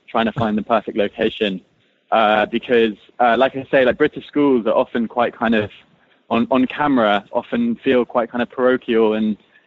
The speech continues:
a bit low key. Uh, about American high school movies is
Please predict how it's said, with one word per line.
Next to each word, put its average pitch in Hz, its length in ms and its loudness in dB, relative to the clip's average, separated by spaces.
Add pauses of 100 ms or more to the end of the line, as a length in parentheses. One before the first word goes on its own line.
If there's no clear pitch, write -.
(160)
a 120 80 -2
bit 135 200 0
low 123 300 2
key. 135 560 -2
Uh, 120 220 0 (1080)
about 104 240 0
American 107 320 -2
high 110 160 -2
school - 180 -8
movies 104 300 -2
is 104 160 -2